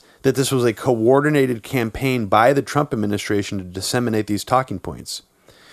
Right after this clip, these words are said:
And imagine this situation in the same way you would imagine the Bush administration, their internal P nac neocons who made up their administration, and also the external P nac neocons who helped them run interference from the outside of the administration.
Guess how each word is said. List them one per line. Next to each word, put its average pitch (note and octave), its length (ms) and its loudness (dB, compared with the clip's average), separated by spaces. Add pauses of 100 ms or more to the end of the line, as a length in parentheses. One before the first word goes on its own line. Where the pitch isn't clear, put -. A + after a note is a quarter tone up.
(180)
And C#3 100 -2
imagine D#3 560 4
this D#3 160 4
situation C#3 720 2
in A2+ 80 0
the A2 80 0
same C#3+ 300 0
way C#3 140 2
you B2 160 2
would A#2 120 4
imagine A2+ 600 0 (240)
the G#2+ 100 0
Bush B2+ 320 2
administration, C3+ 920 0 (280)
their C3+ 180 6
internal C#3+ 760 0
P C3+ 240 -2
nac A2 320 -2
neocons G#2 640 -2
who A2+ 80 -4
made A2 200 0
up G#2 140 2
their G#2+ 220 2
administration, G2+ 840 -8 (540)
and D3 140 4
also D3+ 240 6
the C#3+ 220 0 (100)
external D3 680 0
P B2+ 200 -4
nac A2 300 -2
neocons A2 580 -2
who A#2 160 -2
helped D3+ 320 2
them C3+ 240 2
run B2+ 160 4
interference B2+ 680 0
from A#2+ 200 -2
the A2+ 180 -2
outside C#3 440 0
of G2 80 -4
the F#2+ 120 -2
administration. F2 760 -8